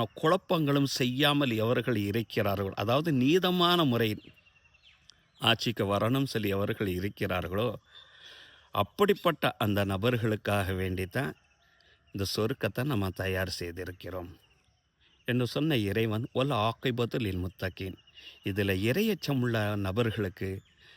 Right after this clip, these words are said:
நல்ல முடிவு இருக்கிறது என்று இந்த வசனத்துல குறிப்பிடுகிறான். நம்ம தற்காலத்துல நம்ம பார்க்கிறோம், ஒரு மனிதனுக்கு, ஒரு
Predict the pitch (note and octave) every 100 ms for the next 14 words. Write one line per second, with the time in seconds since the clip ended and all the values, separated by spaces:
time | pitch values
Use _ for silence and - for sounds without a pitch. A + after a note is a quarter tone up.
0 | - - G#2+ F3+ G3 C#3 G2 G#2 D3 C3
1 | F#2+ G2+ A2 - G2+ F2+ F2+ F#2 D#3+ A2
2 | F#2 F2+ - F#2 E2+ G2 G#2 - F2 -
3 | F2 - - - _ _ - - - -
4 | - - - D3 D#3 C#3 D#3 - F#3 G3
5 | F#3+ D3+ B2+ A2 G#2+ G#2 G#2 G2 F#2 F#2+
6 | - - _ _ _ _ _ _ _ -
7 | A2+ G#2+ A#2 D3+ G3 F#3 E3+ - D#3+ D#3+
8 | F3+ - _ - _ _ A2+ A2+